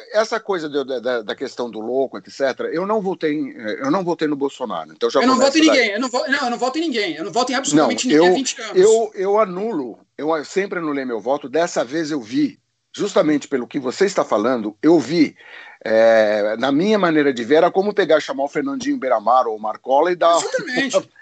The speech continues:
Speaker 1: a presidência
Speaker 2: Só que,
Speaker 1: pra ele.
Speaker 2: só que a nossa inte-, a população gosta desse tipo de coisa e vota,
Speaker 1: Não, não
Speaker 2: então
Speaker 1: é a população, cara. Não é a população. E as pessoas não sabiam. Tanto é que hoje em dia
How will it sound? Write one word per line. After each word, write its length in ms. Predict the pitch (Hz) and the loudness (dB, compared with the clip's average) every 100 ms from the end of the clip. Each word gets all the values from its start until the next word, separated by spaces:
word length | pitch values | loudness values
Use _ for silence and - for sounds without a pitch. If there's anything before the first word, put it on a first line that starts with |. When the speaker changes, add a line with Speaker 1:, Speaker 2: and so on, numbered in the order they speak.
| - 143 | -14 -12
Speaker 1:
a 60 | |
presidência 380 | - 180 160 - | -6 -4 0 0
Speaker 2:
Só 40 | - | 0
que, 100 | 302 | 0
Speaker 1:
pra 180 | 214 147 | 2 2
ele. 180 | 92 | -2
Speaker 2:
só 160 | - - | -4 -2
que 100 | 339 | 0
a 120 | 294 | 0
nossa 300 | 262 311 - | 2 2 2
inte-, 200 | 262 262 | 0 0
a 140 | 294 - | -2 0
população 720 | 339 339 285 202 294 330 262 | -2 2 0 2 0 -2 0
gosta 500 | 247 349 - 233 196 | 2 2 0 -4 -2
desse 260 | 190 - | -4 -6
tipo 200 | - 170 | -10 -10
de 120 | 156 | -10
coisa 380 | 160 202 247 320 | -2 0 2 0
e 120 | 294 277 | -2 -2
vota, 280 | 277 294 | 2 4
Speaker 1:
Não, 80 | 254 | 4
não 40 | - | 2
Speaker 2:
então 220 | 233 240 | 2 4
Speaker 1:
é 60 | 247 | 4
a 60 | |
população, 720 | 233 196 214 202 - 196 196 | 2 2 4 4 2 -2 -2
cara. 360 | 160 107 82 - _ | -2 -6 -6 -10 _
Não 160 | 135 202 | 0 4
é 60 | |
a 60 | 208 | 4
população. 520 | 196 160 151 - 131 101 - | 0 0 0 0 -6 -6 0
E 80 | 214 | 0
as 120 | 220 | 4
pessoas 500 | 220 - 214 214 190 | 0 0 0 0 0
não 180 | 202 214 | -6 -6
sabiam. 540 | 220 151 165 151 156 | -6 -6 -4 -4 -4
Tanto 320 | 160 156 156 | -4 -4 -2
é 140 | 135 139 | -2 0
que 120 | 165 | -2
hoje 200 | 156 156 | -4 -4
em 60 | |
dia 380 | 107 147 156 92 | -4 0 0 0